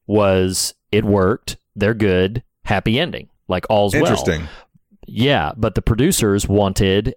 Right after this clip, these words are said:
Speaker 1: a possibility for a sequel. And so, you know, tacked on against Craven's wishes, this, you know, sort of ending that opens it back up to, "Oh, nope, he's back in power. There's more to him," you know, all this kind of stuff. And so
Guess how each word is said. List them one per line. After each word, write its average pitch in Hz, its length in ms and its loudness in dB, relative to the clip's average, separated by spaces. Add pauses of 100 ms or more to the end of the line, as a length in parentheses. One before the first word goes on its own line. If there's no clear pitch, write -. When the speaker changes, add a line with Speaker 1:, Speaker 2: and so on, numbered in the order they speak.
Speaker 1:
a 95 380 0
possibility 92 580 0
for 104 120 -2
a 101 60 0
sequel. - 500 -4
And 104 160 -4
so, 92 540 2 (380)
you 101 80 -4
know, 90 120 0
tacked 113 360 -2
on 110 160 2
against 107 560 -2
Craven's 98 360 0
wishes, 95 520 -2
this, 92 580 -2
you 107 100 -2
know, 87 200 0
sort 98 240 0
of 92 160 -2
ending 98 380 0
that 95 120 0
opens 95 320 -2
it 95 100 0
back 90 240 -2
up 90 180 -2
to, 90 280 -2
"Oh, 98 220 2
nope, 98 200 0
he's 98 140 -2
back 90 240 -4
in 87 100 -10
power. 110 380 2
There's 90 180 -2
more 95 200 -2
to 110 240 2
him," 98 240 0 (260)
you 110 80 0
know, 98 100 2
all 95 140 2
this 90 140 -2
kind 80 160 -4
of 80 80 -8
stuff. 131 320 -2 (320)
And 117 200 0
so 110 680 2